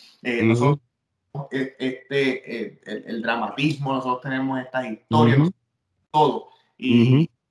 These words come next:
Speaker 1: y este no, no va a ser la, la excepción. Así que los tickets están a la venta, pueden entrar a nuestra página, pueden entrar a nuestro Linktree, está tanto en Instagram como en TikTok, pueden entrar a nuestro Facebook, está en Eventbrite. Eh, las taquillas comienzan desde los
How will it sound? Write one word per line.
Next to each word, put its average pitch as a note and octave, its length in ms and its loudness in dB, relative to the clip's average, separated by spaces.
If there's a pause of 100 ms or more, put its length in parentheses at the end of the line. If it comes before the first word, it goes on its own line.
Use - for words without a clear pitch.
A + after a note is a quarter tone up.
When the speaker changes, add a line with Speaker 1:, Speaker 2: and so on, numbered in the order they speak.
(160)
Speaker 1:
y A2+ 320 -10
este C#3 220 -4
no, C3 260 -4
no A#2+ 120 -2
va A#2+ 80 0
a - 20 0
ser B2 120 -6
la, A#2 200 -4
la G#2 140 -6
excepción. G2 480 -14 (280)
Así C3 360 -4
que A#2+ 540 -4 (120)
los C3 300 -2
tickets E3 320 0
están C#3 300 -2
a D3 40 0
la D#3 140 2
venta, C#3+ 320 -6
pueden B2 220 -8
entrar C3 260 -8
a C3+ 100 -2
nuestra B2 320 -10
página, C3 500 -8 (100)
pueden A#2+ 160 -10
entrar B2 160 -10
a - 20 -8
nuestro B2 260 -18
Linktree, C#3+ 600 -8
está A#2 320 -8
tanto A#2+ 280 -10
en A#2+ 120 -14
Instagram C#3+ 520 -6
como A#2+ 220 -12
en A2+ 220 -18
TikTok, D3+ 480 -2
pueden B2+ 160 -6
entrar B2 220 -2
a - 20 -6
nuestro A#2+ 240 -14
Facebook, D3+ 580 -6
está A2+ 220 -14
en C3 80 -12
Eventbrite. B2+ 720 -2 (360)
Eh, A2+ 520 -4
las - 120 -6
taquillas B2+ 440 -6
comienzan C3 340 -6
desde A#2+ 140 -4
los A2+ 220 -4